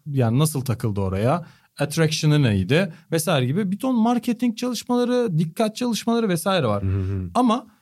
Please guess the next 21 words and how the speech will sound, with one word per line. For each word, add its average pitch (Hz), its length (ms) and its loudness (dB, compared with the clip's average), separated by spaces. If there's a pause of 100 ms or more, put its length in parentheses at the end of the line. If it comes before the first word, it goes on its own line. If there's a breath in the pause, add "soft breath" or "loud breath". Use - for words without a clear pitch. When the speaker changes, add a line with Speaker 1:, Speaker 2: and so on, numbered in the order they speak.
(140 soft breath)
Speaker 1:
iş 214 200 0
zaten 220 340 2
şuraya 156 520 2
bağlanıyor. 104 540 2 (200)
Oraya 131 260 4
da 107 80 2
bağlayacağım 104 400 -2
hızlıca. 107 380 -2 (160)
Şimdi 151 280 0 (300)
Can'ın 180 500 2
ve 170 140 0
Ümit'in 170 420 4
datalarını 170 480 4
biz 165 160 2
biliyorduk. 156 420 0 (300 soft breath)
Can 196 320 0
işte 170 480 -2
gözlük 165 500 2
takıyor, 165 360 2
Ray-Ban 160 360 4
seviyor. 135 500 0